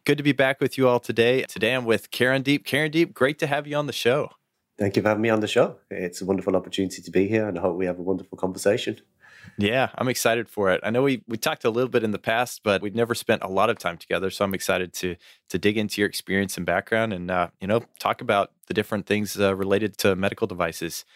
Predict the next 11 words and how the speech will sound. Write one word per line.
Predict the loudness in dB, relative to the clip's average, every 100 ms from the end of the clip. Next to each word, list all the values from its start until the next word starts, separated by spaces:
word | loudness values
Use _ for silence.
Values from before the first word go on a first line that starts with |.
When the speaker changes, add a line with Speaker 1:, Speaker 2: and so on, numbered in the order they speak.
| -20 -20 -8
Speaker 1:
One | 2 2
of | 2
the | 0
things | 0 2
that |
we | 0
talked | 2 0 -2
about | 0 2 2 0 _ _ _ _
kinda | -4 -2 -2 -4
in | -2
our, | 2 2